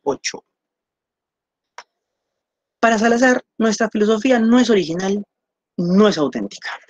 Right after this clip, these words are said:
Es imitativa y alienada, es decir, es extraña a nuestra realidad.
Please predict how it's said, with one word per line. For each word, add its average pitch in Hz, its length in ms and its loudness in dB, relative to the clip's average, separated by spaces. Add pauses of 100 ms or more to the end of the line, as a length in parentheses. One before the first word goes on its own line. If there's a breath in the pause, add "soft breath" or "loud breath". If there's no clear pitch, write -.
(1300)
Es 214 240 0
imitativa 180 1000 0
y 214 240 -4 (120)
alienada, 156 1120 0
es 180 140 -4
decir, 175 380 -2
es - 140 -12
extraña 202 840 0
a 160 120 -4
nuestra 147 500 -4
realidad. 131 540 -4